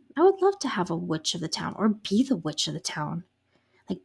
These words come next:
banish them ghosts, make some potions. Mm, that would be dope.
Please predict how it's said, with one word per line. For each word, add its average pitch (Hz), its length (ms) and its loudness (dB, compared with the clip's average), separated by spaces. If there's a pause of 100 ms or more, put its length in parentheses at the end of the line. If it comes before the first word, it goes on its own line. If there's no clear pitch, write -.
banish 285 320 6
them 190 180 6
ghosts, - 840 0
make 185 180 -2
some 139 200 -6
potions. 190 1040 2 (100)
Mm, 185 180 0
that - 140 -2
would 190 120 -2
be - 220 -6 (240)
dope. - 380 -2